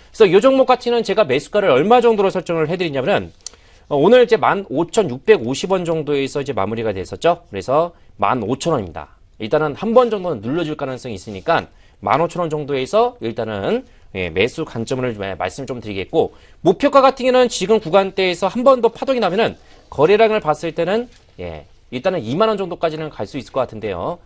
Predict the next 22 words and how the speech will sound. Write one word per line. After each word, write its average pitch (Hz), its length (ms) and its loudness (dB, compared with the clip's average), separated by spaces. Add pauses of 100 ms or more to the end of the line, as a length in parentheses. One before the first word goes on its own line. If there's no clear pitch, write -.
(100)
하지만은 123 520 -6
이만 131 280 -4
원보다는 135 540 -4
만 139 260 -6
구천 180 260 -2
원. 92 120 -4 (460)
요거를 165 240 4
제시해 127 260 0
드리겠습니다. 82 560 -8 (300)
손절가 294 600 4
같은 254 280 2
경우는 220 260 4
지금 202 340 -2
구간대에서 165 720 0
얼마를 226 440 4
지켜야 165 200 0
되냐? 117 380 0 (400)
자, 90 260 -2
반드시 196 600 -2 (420)
이 202 240 -4
중심이 233 540 0
되는 101 300 -2